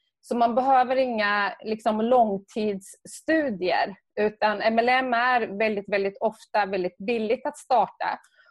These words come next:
och också väldigt enkelt att lyckas med. Men, men, men, men,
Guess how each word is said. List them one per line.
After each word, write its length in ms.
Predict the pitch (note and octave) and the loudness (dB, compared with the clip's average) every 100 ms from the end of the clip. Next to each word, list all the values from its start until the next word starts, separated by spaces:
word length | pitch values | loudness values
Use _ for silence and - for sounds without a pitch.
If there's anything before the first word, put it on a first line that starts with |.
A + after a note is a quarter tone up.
| _ | _
och 320 | - A3 - | -2 -2 0
också 300 | A3 - - | -2 -2 -6
väldigt 460 | G3 G#3+ F#3+ G3 - | -2 0 0 -2 -4
enkelt 640 | C4+ D4 C4 A3 F#3+ F3 - - | 0 0 0 -4 -2 -2 -2 -8
att 200 | F#3 - _ | -8 -10 _
lyckas 580 | A#3+ A#3+ _ F4+ - - | -6 -6 _ -2 -2 -10
med. 280 | F#3+ C3 F#3+ _ _ _ _ _ | -4 -4 -6 _ _ _ _ _
Men, 560 | A3 B3+ C4 G3+ E3 E3 - _ - | -2 2 4 4 0 -6 -12 _ -2
men, 380 | A3 A3+ G#3 | 2 2 2
men, 260 | G#3 G3+ G#3 | 0 0 4
men, 400 | E4+ A#3+ F#3 G3 | 4 4 2 -2